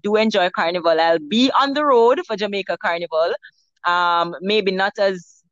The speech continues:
much as I normally would have in terms of getting the full experience, but I'll definitely be in a costume. <laughs>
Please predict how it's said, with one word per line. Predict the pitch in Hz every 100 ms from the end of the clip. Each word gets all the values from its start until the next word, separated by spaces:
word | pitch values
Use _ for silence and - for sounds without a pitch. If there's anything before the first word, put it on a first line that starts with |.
| 175
much | 175 196 208 -
as | 190 180
I | 175 175 160
normally | 170 170 190 185 185 170 160
would | 170 214
have | 185 180
in | 175 180
terms | 170 165 160
of | 165 - - 294
getting | 180 185 165
the | 170
full | - 165
experience, | - - 196 208 190 208
but | 165
I'll | 160 156 -
definitely | 294 320 302
be | 277 277
in | 269
a | 302
costume. | 220 220 - 196 214 - -
<laughs> | -